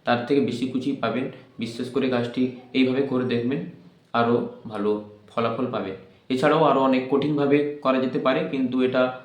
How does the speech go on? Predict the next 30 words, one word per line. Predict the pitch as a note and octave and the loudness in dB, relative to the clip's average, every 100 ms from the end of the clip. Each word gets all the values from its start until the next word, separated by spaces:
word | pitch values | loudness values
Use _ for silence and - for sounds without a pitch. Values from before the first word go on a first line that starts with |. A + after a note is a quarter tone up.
| - - | -20 -8
আহ, | A#2 A2 G#2+ | -2 0 -2
ভালো | G#2 A#2 B2+ C3 C3 - - - - - - - _ _ - | 0 2 2 2 -2 -8 -16 -20 -20 -20 -20 -20 _ _ 0
ফল | B2+ | 2
দেবে | C#3+ - | 2 2
এবং | D3 C#3+ C3+ | 0 -2 -2
এটাই | A#2+ D3+ | 2 2
অনেকটা | D#3 B2+ - C3 - | 2 0 -2 -2 0
কঠিন, | C3 C#3 C#3 - - - - - | 0 0 -4 -6 -14 -18 -12 -2
আহ, | A2+ A2+ | -2 2
কাজ | B2+ A#2+ A#2+ | 2 0 0
বলে | A#2+ B2+ | 0 0
মনে | D#3 B2 | 0 -2
করা | A#2+ A#2 | 0 0
হয়ে | A#2 A#2 B2 | 2 0 0
থাকে। | B2+ D#3 - - - | -2 -4 -6 -14 -6
কারণ | A#2+ B2 A#2+ | 0 2 2
ব্রহ্মমুহূর্ত | B2 C#3+ D3+ C#3+ C#3+ | 2 4 2 0 0
থেকে | C#3+ C3+ B2+ | 0 0 0
পরের | B2 B2 | 0 0
দিন | B2+ B2 | 0 0
ব্রহ্মমুহূর্ত | B2+ B2+ B2+ A#2+ B2 | 0 0 0 -2 -2
পর্যন্ত | A#2+ A#2+ B2 A#2+ | -4 -2 -4 -2
উঠে | B2 A#2+ D3+ D#3 - - - | -4 -2 -4 -4 -14 -18 -2
এই | B2+ | -2
কাজগুলো | B2+ A#2+ A#2+ B2 C#3+ - - - _ - | 2 0 0 0 0 -2 -12 -20 _ -4
খুবই | B2 C3+ - - - - | 2 2 0 -8 -18 -6
কঠিন। | C3 A#2+ G2+ - - - - | -2 -2 -4 -8 -18 -10 2
এইভাবে | C#3+ C#3+ D#3 | 4 6 4
কাজগুলি | C3+ C3 C#3+ | 4 4 2
করুন, | C3+ D3 D#3+ | 4 4 2